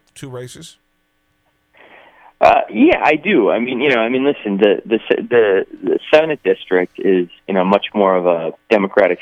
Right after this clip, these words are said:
Speaker 2: seat. Obviously, Dale Schultz held that seat, um, for a long time. Howard Marklein is, is, is very, you know, very conservative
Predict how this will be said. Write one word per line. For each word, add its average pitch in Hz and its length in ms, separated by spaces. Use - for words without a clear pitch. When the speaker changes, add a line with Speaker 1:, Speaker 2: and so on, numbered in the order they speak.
Speaker 2:
seat. 104 240
Obviously, 95 360
Dale 92 240
Schultz 107 240
held 98 180
that 95 180
seat, 92 220
um, 90 540
for 107 100
a 101 60
long 90 220
time. 107 300
Howard 123 300
Marklein 95 640
is, - 120
is, 90 320
is 101 220
very, 107 600
you 92 140
know, 85 160
very 104 440
conservative 90 600